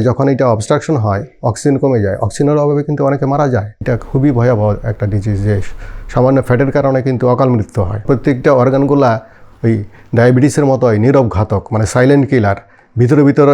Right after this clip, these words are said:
ওই অর্গানগুলো ড্যামেজ করতেছে, আমরা বুঝতে পারতেছি না। যখন অ্যাটাক হয়, তখন তো কিছু করার থাকে না। একটা হার্ট অ্যাটাক হয়ে গেলে পরে তখন তো হার্টের যে এরিয়াটা মরে যাবে, বা স্ট্রোকের কারণে যে প্যারালাইসিস হয়ে যাবে, যে এরিয়াটা মরে যাবে, হার্টের এবং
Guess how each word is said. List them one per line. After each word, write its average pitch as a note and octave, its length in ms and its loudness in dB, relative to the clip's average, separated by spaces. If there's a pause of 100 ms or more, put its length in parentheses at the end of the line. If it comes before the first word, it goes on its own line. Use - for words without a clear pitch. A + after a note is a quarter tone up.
ওই B2 60 0 (140)
অর্গানগুলো C3 400 2
ড্যামেজ B2 260 2
করতেছে, C3+ 340 -2
আমরা A#2 200 0
বুঝতে G#2 220 -2
পারতেছি - 280 -6
না। G#2 160 0
যখন C3+ 200 0
অ্যাটাক C#3+ 260 0
হয়, D3 100 0
তখন C#3+ 280 -2
তো D3+ 100 0
কিছু C3 200 -8
করার C#3+ 240 2
থাকে G#2+ 160 -2
না। G2+ 100 -2
একটা A2+ 180 -4
হার্ট B2+ 140 0
অ্যাটাক C3+ 220 0
হয়ে C#3 160 2
গেলে C#3+ 180 0
পরে - 120 0 (120)
তখন C#3+ 260 0
তো D3 60 0 (640)
হার্টের C3 340 2
যে C#3 60 2 (120)
এরিয়াটা C#3 300 2
মরে C3 280 2
যাবে, G#2 140 0 (100)
বা A#2 200 2
স্ট্রোকের C#3+ 380 2
কারণে C#3 280 2
যে C3+ 80 2
প্যারালাইসিস B2+ 500 0
হয়ে B2 140 0
যাবে, G#2 180 0
যে A#2 160 0
এরিয়াটা C3+ 240 2
মরে D3 280 2
যাবে, G2 180 -2 (640)
হার্টের C#3 300 4 (160)
এবং C3 200 2